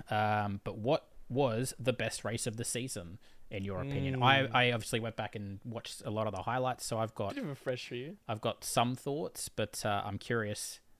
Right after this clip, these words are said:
Speaker 1: what your, what your thoughts are on the, the best race of the season, just off the cuff.
Speaker 2: It's hard to pick one.
Speaker 1: I
Speaker 2: I
Speaker 1: didn't
Speaker 2: mean, I've
Speaker 1: pick
Speaker 2: got,
Speaker 1: one.
Speaker 2: like, a
Speaker 1: I'll,
Speaker 2: little
Speaker 1: I'll,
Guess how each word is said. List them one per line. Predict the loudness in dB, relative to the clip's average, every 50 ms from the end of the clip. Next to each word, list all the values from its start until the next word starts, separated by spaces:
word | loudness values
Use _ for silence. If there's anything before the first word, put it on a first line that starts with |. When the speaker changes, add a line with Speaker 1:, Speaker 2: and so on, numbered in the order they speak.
| _ -6
Speaker 1:
what | -6 -6 -4 -4 -4
your, | -2 -2 0 0 -2 -4 -4
what | -4 -2 -2
your | 0 0 0
thoughts | 0 -2 -4 -4 -2 -2
are | -2 0 0 0
on | -2 -2 -2
the, | -2 -2 -4 -4 -6 -8
the | -8
best | -4 -4 -4 -4 -4 -4 -6
race | -6 -6 -6 -8 -8
of | -10
the | -10
season, | -8 -8 -6 -6 -6 -8 -8 -10 -10 -10 -10 -12
just | -12 -10 -10
off | -10 -10 -10
the | -12 -14
cuff. | -10 -8 -10 -8 -4 2
Speaker 2:
It's | 2 2 2 2 2
hard | 6 8 8 8 8 6
to | 2 -2 -2
pick | -2 -4 -4 0 2 2 2 2 0 -14 -14 -14 -18 _ _ -20 -20 _ _ -20 _ -10
one. | -4 2 8 10 10 12 10 10 8 4 2 2
Speaker 1:
I | 2
Speaker 2:
I | 4
Speaker 1:
didn't | 4 4
Speaker 2:
mean, | 4 4
I've | 2 4
Speaker 1:
pick | 4
Speaker 2:
got, | 4 4
Speaker 1:
one. | 6 6 6 6
Speaker 2:
like, | 6 4
a | 6
Speaker 1:
I'll, | 6 8
Speaker 2:
little | 10 10
Speaker 1:
I'll, | 10 10 8